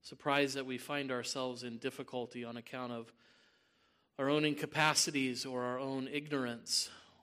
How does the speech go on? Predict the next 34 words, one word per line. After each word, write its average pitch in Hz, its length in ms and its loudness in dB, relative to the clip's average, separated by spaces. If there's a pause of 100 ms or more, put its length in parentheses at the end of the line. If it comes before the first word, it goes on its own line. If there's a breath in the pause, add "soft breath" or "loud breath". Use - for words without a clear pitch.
(120)
or 131 160 -6
the 123 100 -8
circumstances 143 880 0
we 131 100 -2
face 131 400 -2
in 131 80 -6
this 123 240 -8
world. 120 420 -6 (1800 loud breath)
May 147 180 0
this 143 180 0
passage 170 480 4
be 147 100 8
a 143 60 4
comfort 180 480 0
to 160 180 2
us 143 240 2
that 160 80 -2
when 151 160 0
we 143 100 6
find 156 360 0
ourselves 147 580 4
in 139 140 -6
places 143 440 0
where 131 140 -2
we 143 160 4
don't 143 240 2
know 160 200 4
the 147 100 4
way 131 200 0
forward 135 400 0
and 131 160 -2
where 135 140 0
all 139 200 2
seems 135 500 -6